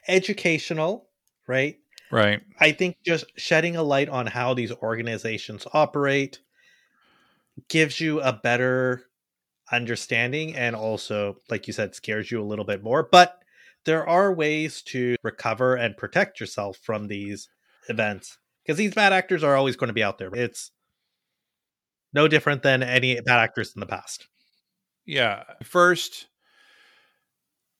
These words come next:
Speaker 2: obviously, you, you need a solid front-end defense system. And it, it,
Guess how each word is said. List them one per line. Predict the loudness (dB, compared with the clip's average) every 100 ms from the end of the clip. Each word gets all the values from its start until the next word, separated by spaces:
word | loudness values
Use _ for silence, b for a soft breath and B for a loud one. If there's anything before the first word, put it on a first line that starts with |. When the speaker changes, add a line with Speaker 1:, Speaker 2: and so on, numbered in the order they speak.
| _ _
Speaker 2:
obviously, | 0 0 0 -4 -8
you, | -6 -8 -8
you | -10 -8
need | -6 -4 -4 -6
a |
solid | -10 -4 0 0 -2 -6
front-end | -10 -6 -6 -8 -10 -4 -4 -4 -8 -12 -14 -12
defense | -8 -2 -2 -2 -6 -12 -16 _ -16
system. | -8 -8 -8 -12 -14 -12 -10
And | -6 -6
it, | -6 -6
it, | -8